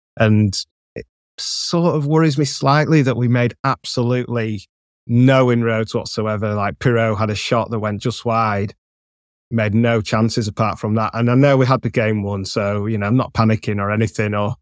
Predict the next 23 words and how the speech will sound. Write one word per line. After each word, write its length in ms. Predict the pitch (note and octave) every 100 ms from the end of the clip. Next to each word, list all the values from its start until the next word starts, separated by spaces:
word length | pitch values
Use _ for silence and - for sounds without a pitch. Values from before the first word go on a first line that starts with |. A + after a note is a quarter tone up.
| _ _ _
even 260 | E3 C3+ B2+
really 220 | C3 A#2
criticising 720 | A2+ D3 A#2 - A2+ G#2 A2 G#2+
them, 220 | G#2 G2+
but 260 | A2 G#2+ - _ _ _ _ _ _ -
a 40 |
little 240 | F3+ D#3 C#3
bit, 220 | C#3+ - _ _ -
little 200 | E3+ D3
bit 140 | C#3+
disappointing 760 | C3+ - - B2+ A#2+ B2 A#2+ A#2
that 200 | A#2 -
we 320 | A#2+ A2+ G#2 - -
failed 260 | B2+ A#2 G#2+
so 200 | A#2+ A2+
miserably 640 | A#2 - G#2+ A2+ A2 G#2+ - _
to, 220 | - A2+ G2 -
to 100 | A2
break 260 | B2+ A#2
down 240 | A2+ A2+ A2
the 80 | A2+
low 300 | A#2 A2+ G#2+
block. 460 | - A#2 G2 - -